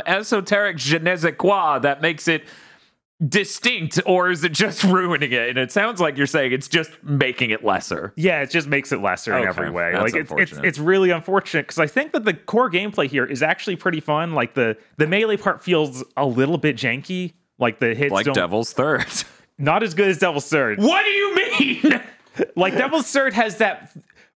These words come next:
Speaker 2: really good feeling of, you picked up a melee weapon. This will kill if you get
Speaker 1: Yeah,
Speaker 2: close.
Speaker 1: yeah, it's
Speaker 2: You can, you have the gun that will kill anything.
Speaker 1: Mm-hmm.
Speaker 2: Like, y-, you can do a lot of Devil's Third by just shooting dudes that come up at you with swords with, in the head.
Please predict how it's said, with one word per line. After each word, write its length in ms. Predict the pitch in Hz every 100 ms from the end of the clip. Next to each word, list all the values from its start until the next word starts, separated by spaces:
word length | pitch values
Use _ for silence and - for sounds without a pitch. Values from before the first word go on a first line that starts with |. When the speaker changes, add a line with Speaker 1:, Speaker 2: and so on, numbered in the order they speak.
| 120
Speaker 2:
really 400 | 147 202 233 233
good 300 | 165 190 175
feeling 400 | 170 180 196 175
of, 160 | 156 -
you 160 | 151 190
picked 220 | 226 214
up 140 | 165
a 20 |
melee 300 | 156 160 156
weapon. 260 | 135 110 98 -
This 280 | 127 240 277
will 240 | 185 202 -
kill 600 | - 208 180 160 131 - _ -
if 160 | 165 147
you 120 | 147
get 160 | 143
Speaker 1:
Yeah, 260 | 160 127 92
Speaker 2:
close. 180 | 101 -
Speaker 1:
yeah, 260 | 101 87
it's 220 | 90 - - -
Speaker 2:
You 260 | 151 185
can, 200 | 190 190 175
you 120 | 170
have 180 | 170 147
the 60 |
gun 320 | 147 185 147
that 160 | 131 131
will 240 | 156 139 - -
kill 440 | - 214 190 160
anything. 520 | 151 165 160 156 107 - _ _
Speaker 1:
Mm-hmm. 480 | 127 123 101 92 117
Speaker 2:
Like, 220 | 139 131 135
y-, 100 | - - -
you 180 | 127
can 260 | 131 127 113
do 140 | 123
a 20 | 113
lot 160 | 107
of 40 | 104
Devil's 240 | 98 -
Third 220 | 127 104
by 160 | 101 98
just 160 | 95
shooting 400 | - 139 120 110
dudes 240 | 107 110 104
that 160 | 107
come 160 | 127 117
up 80 | 107
at 40 |
you 80 | 113
with 100 | 104
swords 340 | - 104 107
with, 160 | 98 98
in 140 | 107
the 60 | 95
head. 280 | 98 85